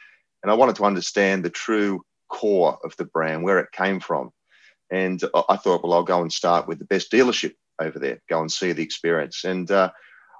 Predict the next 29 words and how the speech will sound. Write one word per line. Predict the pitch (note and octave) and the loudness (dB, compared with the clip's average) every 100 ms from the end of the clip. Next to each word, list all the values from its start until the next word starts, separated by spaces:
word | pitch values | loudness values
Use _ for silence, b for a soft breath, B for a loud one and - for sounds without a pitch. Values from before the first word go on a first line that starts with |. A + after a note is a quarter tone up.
| B | B
I | F#2+ | 4
was | G2 | 4
challenged | - B2 A#2+ G2 E2+ | 2 4 4 2 0
by | G2 F#2+ | 2 4
the | F2+ F2 | 4 0
dealer | G2 G#2 F2+ | 0 0 0
principal | A#2+ A#2 G2 - | -2 -2 -2 -2
at | |
the | - | -4
time | - F2+ G#2+ A#2 | -2 2 2 -2
to | E2+ | -8
say, | - F#2+ F2+ | 0 2 2
"Scott, | F2 - F#2 G2+ | 0 0 0 0
you | |
need | G2 F2+ | -2 0
to | F2 | 0
understand | E2+ - F2+ E2+ | -2 -4 -2 -2
where | E2 | 0
the | E2 | -2
brand | - F2 D#2 - | 0 -2 -2 0
comes | G#2+ G#2+ | 0 0
from | F2 D#2 | -4 -4
before | D#2 - E2+ | -6 -6 -6
you | D#2+ | -4
come | E2 E2+ | -6 -6
and | D2+ | -6
visit | E2+ F2 | -6 -6
my | D2+ D#2 | -8 -4
dealership." | A#2 B2+ - | -2 -2 -6